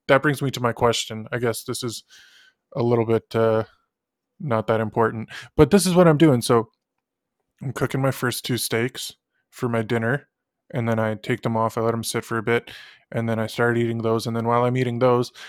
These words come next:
I make two more for me to slice up and bring to lunch the next day.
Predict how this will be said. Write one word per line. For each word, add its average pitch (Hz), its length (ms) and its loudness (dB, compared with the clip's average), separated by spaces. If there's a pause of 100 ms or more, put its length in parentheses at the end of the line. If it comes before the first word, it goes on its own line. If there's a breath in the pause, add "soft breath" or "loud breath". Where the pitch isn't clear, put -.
(160 loud breath)
I 123 120 0
make 127 240 0
two 147 220 2
more 135 300 4
for 131 200 -2
me 127 120 0
to 120 100 -2
slice 123 300 -2
up 123 100 -4
and 117 120 -4
bring 120 160 -4
to - 80 -8
lunch 120 320 -4 (420 soft breath)
the 131 60 0
next 123 340 -2
day. 117 280 2